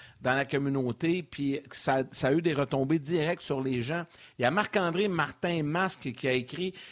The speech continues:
Piquet a beaucoup redonné à la communauté au Québec. Ma fille suit actuellement ses traitements dans l'aile de pédiatrie qu'il a financée avec son argent. »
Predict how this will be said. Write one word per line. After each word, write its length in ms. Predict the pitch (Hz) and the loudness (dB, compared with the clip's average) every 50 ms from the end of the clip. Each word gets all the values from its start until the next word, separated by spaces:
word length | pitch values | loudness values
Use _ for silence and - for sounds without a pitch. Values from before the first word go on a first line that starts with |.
| - - _ | -20 -6 _
Piquet 380 | 190 196 190 190 - 262 240 | 0 0 0 0 2 2 2
a 80 | 214 170 | 2 2
beaucoup 340 | 147 160 190 - - 233 220 | 2 0 -2 -2 0 0 2
redonné 400 | 185 170 151 143 151 160 180 190 | 2 2 2 2 0 0 0 0
à 60 | 175 | 0
la 100 | 151 135 | 0 -2
communauté 720 | - - 147 135 135 147 156 147 139 127 131 175 180 180 | 0 -2 -2 0 0 0 0 0 0 0 0 0 -2 -2
au 140 | - 135 131 | -2 -4 -6
Québec. 560 | 123 - 135 127 127 156 175 180 - - - - | -2 -2 -4 -2 0 -2 -2 -2 -6 -12 -8 -4
Ma 160 | 147 139 135 | -4 -4 -4
fille 320 | - - 196 214 208 180 | 0 0 0 0 0 -2
suit 400 | 143 - - - 208 208 208 - - | -4 -4 -4 -2 -2 -2 -4 -4 -4
actuellement 680 | 139 127 - - - 180 175 160 156 160 165 180 190 - - - - - | -8 -8 -8 -4 -2 0 0 0 0 -2 -2 -2 -4 -6 -14 -20 -20 -16
ses 240 | - - - 143 135 | -12 -4 -4 -2 -2
traitements 600 | 135 170 160 156 143 - - 165 170 175 180 185 - | -2 -2 -2 -2 -4 -4 -4 -2 0 0 0 -2 -4
dans 200 | - 135 123 127 | -4 -4 -4 -2
l'aile 280 | 139 143 160 175 175 165 | 0 0 0 0 0 0
de 120 | 139 131 | -2 -2
pédiatrie 800 | 123 - 180 180 156 156 175 170 156 147 135 - - 131 170 165 | -2 0 -4 -4 -2 0 0 0 0 0 -2 -4 -6 -10 -10 -10
qu'il 200 | - - - 123 | -10 -8 -6 -4
a 100 | 127 131 | -4 -4
financée 760 | 123 - - - 170 170 151 143 135 120 - - 160 160 143 - - - - - | -4 -8 -8 -4 -2 0 0 0 0 0 0 -2 -2 -4 -4 -6 -16 -20 -14 -4
avec 280 | - 107 113 131 123 - | -4 -2 -2 0 -2 -2
son 300 | - - 156 160 156 147 | -2 0 0 0 0 -2
argent. » 400 | 135 117 113 110 117 131 135 | -4 -4 -4 -2 -2 -2 -2